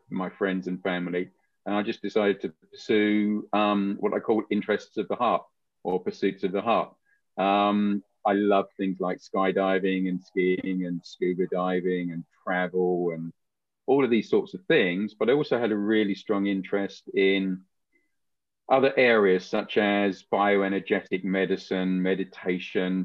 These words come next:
positive psychology, all of these sorts of things.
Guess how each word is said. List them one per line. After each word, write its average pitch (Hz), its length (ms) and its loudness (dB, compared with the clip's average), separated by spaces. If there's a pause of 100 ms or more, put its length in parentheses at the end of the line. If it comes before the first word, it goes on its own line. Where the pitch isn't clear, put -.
positive 90 400 -8
psychology, 87 1500 -4
all 87 160 -4
of 76 40 -10
these 117 240 -4
sorts - 300 -8
of - 60 -20 (140)
things. 110 440 -8